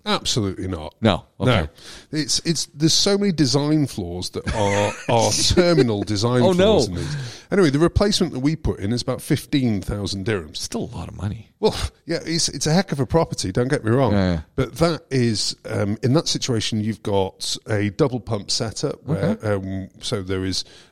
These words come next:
Speaker 1: it's designed so that if one fails, you quickly just turn it on to the other one, and
Speaker 2: Yeah.
Speaker 1: you can keep going without any problem whatsoever. But it's the right gear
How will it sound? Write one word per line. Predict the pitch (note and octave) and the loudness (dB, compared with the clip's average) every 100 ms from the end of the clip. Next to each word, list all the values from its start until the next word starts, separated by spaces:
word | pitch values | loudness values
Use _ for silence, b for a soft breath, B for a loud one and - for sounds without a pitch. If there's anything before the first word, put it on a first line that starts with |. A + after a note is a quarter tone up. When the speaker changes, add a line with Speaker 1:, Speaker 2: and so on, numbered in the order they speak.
| B _ _ - | B _ _ -20
Speaker 1:
it's | G2+ - A#2+ | -14 -10 -8
designed | - A2+ B2+ B2 G2 F#2 | -4 -2 0 -2 -4 -4
so | - | -6
that | G2 | -6
if | G#2 - | -6 -4
one | A2 G2 | -6 -6
fails, | G2 - G2 F#2 - | -8 -6 -6 -6 -10
you | |
quickly | F2+ - B2+ - | -14 -8 -8 -8
just | F2 G2 | -10 -8
turn | - G#2 | -6 -6
it | G2 | -6
on | F#2+ | -10
to | F2 G2 | -10 -8
the | |
other | G2 G2 | -6 -2
one, | B2 | 0
and | G2 | 0
Speaker 2:
Yeah. | F#2 | 0
Speaker 1:
you | |
can | G2 G2+ | -4 -6
keep | A2+ G#2 | -8 -8
going | F#2+ F#2 | -10 -8
without | F#2+ F#2 | -8 -6
any | G#2+ G2 | -4 -4
problem | - F2+ F2+ | -4 -4 -6
whatsoever. | F2+ - F2 A#2 B B B | -6 -8 -8 -8 B B B
But | - | -4
it's | E3+ - | -2 -2
the | E3 | -6
right | C#3+ E3+ F3 - - | -2 -2 -2 -4 -6
gear | D3+ D3+ E2+ | -2 -2 -2